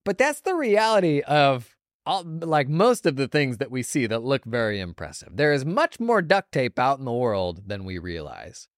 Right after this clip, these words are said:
So is this kind of a bodged together thing right now? Yes. Like, are your clients going to be able to blindly trust all the outputs? Probably not. But I tell you what, makes you look smart, makes you look different.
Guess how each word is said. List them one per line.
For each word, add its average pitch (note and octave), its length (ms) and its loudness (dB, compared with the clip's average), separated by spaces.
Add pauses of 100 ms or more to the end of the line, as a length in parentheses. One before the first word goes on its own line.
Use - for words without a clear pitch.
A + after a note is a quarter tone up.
So F#3+ 240 4
is A#3 180 4
this B3 200 2
kind G#3+ 200 0
of G3+ 100 2
a E3 80 4
bodged C#3 600 0 (160)
together D3 580 0
thing D3 380 -4
right D#3 260 0
now? D3+ 440 -4 (180)
Yes. C3+ 460 -2
Like, C3 200 2
are D#3 100 4
your E3 100 4
clients F3+ 400 0
going E3 180 -2
to D#3 60 -2
be D3 100 0
able D#3 200 4
to D3 100 2
blindly C3 480 -2
trust B2 360 -2
all G#2 160 0
the G#2+ 140 -8
outputs? F2+ 500 -6
Probably F#3 460 0
not. E2+ 320 -8 (240)
But G3+ 120 2
I G#3 40 4
tell A#3+ 220 2
you A3+ 80 4
what, C#4 240 2 (100)
makes G#3+ 220 0
you B3 80 2
look B3+ 100 2
smart, B3+ 380 0 (180)
makes F#3 220 -2
you A#3+ 60 4
look G3 140 0
different. E3+ 440 -2